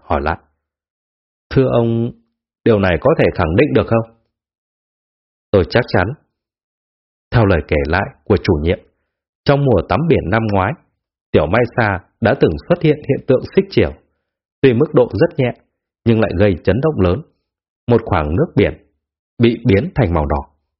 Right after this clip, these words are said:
Du khách đứng trên bãi cát cũng ngửi thấy mùi tanh hôi. Những người quản lý hết sức lo lắng, đã từng nghĩ đến việc có hay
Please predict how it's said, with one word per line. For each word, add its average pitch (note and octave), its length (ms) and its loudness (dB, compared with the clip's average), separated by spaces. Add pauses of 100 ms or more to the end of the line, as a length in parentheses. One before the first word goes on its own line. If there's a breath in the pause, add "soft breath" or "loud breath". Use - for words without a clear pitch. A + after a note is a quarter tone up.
(340)
Du A#2+ 160 4
khách - 400 -6
đứng A#2 220 2
trên A2 200 0
bãi F2+ 160 -2
cát D#3+ 240 -6 (500)
cũng C3 200 0
ngửi F2 240 2
thấy G#2 280 0
mùi A2+ 260 2
tanh A#2+ 200 0
hôi. G#2+ 200 0 (680)
Những B2+ 160 2
người E3+ 220 4
quản D#2 240 0
lý G#2 200 0 (100)
hết E3+ 220 0
sức G3+ 180 -4
lo A2 120 2
lắng, D#2+ 200 -4 (500)
đã A#2 200 2
từng E2+ 240 2
nghĩ E2+ 160 4
đến E3+ 120 0 (100)
việc F#2 140 0 (500)
có G#2 100 2
hay D#3+ 160 0